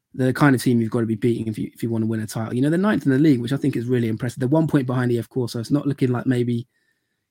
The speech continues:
you know, I mentioned that in the previous show saying it would be,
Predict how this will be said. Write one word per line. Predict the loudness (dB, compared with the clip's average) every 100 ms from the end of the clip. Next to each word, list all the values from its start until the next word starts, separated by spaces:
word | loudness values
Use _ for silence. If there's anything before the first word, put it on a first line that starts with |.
| _
you | 0
know, | 4
I |
mentioned | 4 2 2 2
that | 0 -2
in | -2 -2
the |
previous | 0 2 2 0
show | -2 -2
saying | -2 -2 -2
it | -4
would | -2
be, | -2 -2